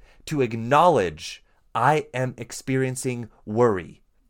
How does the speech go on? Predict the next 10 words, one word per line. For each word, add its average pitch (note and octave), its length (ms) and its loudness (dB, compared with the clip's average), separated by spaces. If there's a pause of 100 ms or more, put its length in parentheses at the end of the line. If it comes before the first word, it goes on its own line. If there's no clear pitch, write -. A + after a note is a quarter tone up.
(140)
It's B2 200 -6
not E3 220 4
that F3 80 -6
you E3+ 140 0
are E3 60 0
experiencing E3 640 -4
a C3 60 0
fact D3+ 400 -6
about E3+ 240 0
life. G2+ 260 2